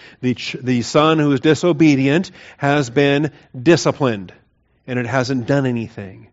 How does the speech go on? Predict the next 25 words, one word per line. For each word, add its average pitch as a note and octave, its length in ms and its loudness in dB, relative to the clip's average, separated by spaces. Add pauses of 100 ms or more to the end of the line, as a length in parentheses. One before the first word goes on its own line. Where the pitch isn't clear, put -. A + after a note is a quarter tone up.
(460)
The B2 100 -2
son C#3 380 0
has C3 160 -2
only C3+ 240 -2
hardened C3+ 420 -2
his A2 180 -6
heart. G#2 380 -10 (400)
He's B2+ 180 0
only C#3 420 2 (420)
stiffened C#3+ 560 0
in C3+ 80 4
his B2+ 120 0
anger. B2+ 540 -4 (180)
He's B2 180 -4
become C3+ 320 -4
defiant, C#3+ 720 -4 (340)
I'll B2 140 -8
show A2+ 320 -6
you, A#2+ 400 -6 (100)
in A#2 200 -12
his A#2+ 380 -4 (600)
rejection B2 720 0
of A#2 240 -6
the A#2 100 -4
discipline. A2 600 -8